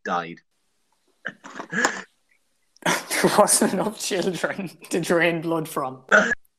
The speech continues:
Speaker 1: There wasn't enough children that was covid-free being
Speaker 2: Oh my
Speaker 1: drained.
Speaker 2: God.
Speaker 1: And yeah, and QAnon, they, they've, they've done mad shit. Do, do you know, um, the guy who stormed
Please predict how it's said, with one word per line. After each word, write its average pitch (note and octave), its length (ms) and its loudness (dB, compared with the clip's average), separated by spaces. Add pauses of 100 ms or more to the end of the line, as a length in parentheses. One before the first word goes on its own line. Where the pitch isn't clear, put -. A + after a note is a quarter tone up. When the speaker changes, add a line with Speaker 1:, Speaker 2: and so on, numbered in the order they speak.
(220)
Speaker 1:
There C#3 160 6
wasn't E3+ 440 4
enough D3 420 2
children A2+ 640 0 (520)
that B2 260 4
was A2 180 0
covid-free A#2 1120 4 (540)
being A3 240 0
Speaker 2:
Oh G#3+ 40 -4
my G3+ 60 2
Speaker 1:
drained. - 380 -4
Speaker 2:
God. - 280 -10 (1000)
Speaker 1:
And B2+ 200 6
yeah, C3 200 6
and B2 140 4 (100)
QAnon, D#3+ 600 8 (120)
they, D3 240 6
they've, F#3 380 4
they've F3+ 360 6
done C#3 200 4 (400)
mad F3+ 240 2
shit. - 220 -6
Do, E3 120 2 (120)
do - 80 -2
you F#3 40 4
know, A3 200 10
um, F#3+ 440 6 (840)
the D3+ 120 4
guy D#3+ 280 6
who D#3 240 -4
stormed C#3+ 800 0